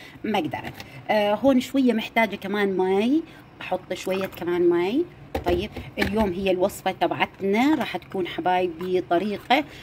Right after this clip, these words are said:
خارقة للتجاعيد، فقط راح تحتاجين أسبوع واحد تلغيها نهائيا من البشرة تبعتك. إذا حابة تشوفين الفيديو تع-، معي، تعاي معي، خلينا نكمل الفيديو.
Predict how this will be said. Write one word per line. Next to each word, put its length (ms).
خارقة 760
للتجاعيد، 760
فقط 320
راح 100
تحتاجين 500
أسبوع 360
واحد 460
تلغيها 640
نهائيا 720
من 140
البشرة 480
تبعتك. 340
إذا 120
حابة 400
تشوفين 280
الفيديو 320
تع-، 340
معي، 360
تعاي 240
معي، 300
خلينا 340
نكمل 440
الفيديو. 680